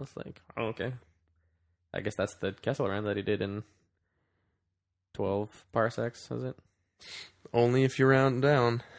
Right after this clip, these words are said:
Speaker 1: <laughs>
Speaker 2: I thought that was a good, that was a good little bit.
Speaker 1: Yeah. There,
Speaker 2: Um,
Speaker 1: there were lots of good little bits like that
Speaker 2: yeah,
Speaker 1: in the movie.
Speaker 2: the, the
Speaker 1: Lots of
Speaker 2: humor,
Speaker 1: them.
Speaker 2: humor I thought was pretty on point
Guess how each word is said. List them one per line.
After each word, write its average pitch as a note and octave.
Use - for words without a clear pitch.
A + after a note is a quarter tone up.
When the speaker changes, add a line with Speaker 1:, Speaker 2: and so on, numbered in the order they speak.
Speaker 1:
<laughs> -
Speaker 2:
I A2+
thought A2
that G2
was G2+
a G#2
good, G2+
that F#2+
was F2+
a D#2+
good E2
little D2+
bit. D2
Speaker 1:
Yeah. C3+
There, -
Speaker 2:
Um, G3
Speaker 1:
there C#4
were D4
lots D#4+
of E3+
good B2+
little A2+
bits A2
like A2+
that A2+
Speaker 2:
yeah, B2
Speaker 1:
in A#2+
the A#2
movie. A2
Speaker 2:
the, B2
the A#2
Speaker 1:
Lots A#2
of -
Speaker 2:
humor, F3
Speaker 1:
them. -
Speaker 2:
humor E3
I D3
thought C3+
was A2+
pretty A#2+
on A2
point A2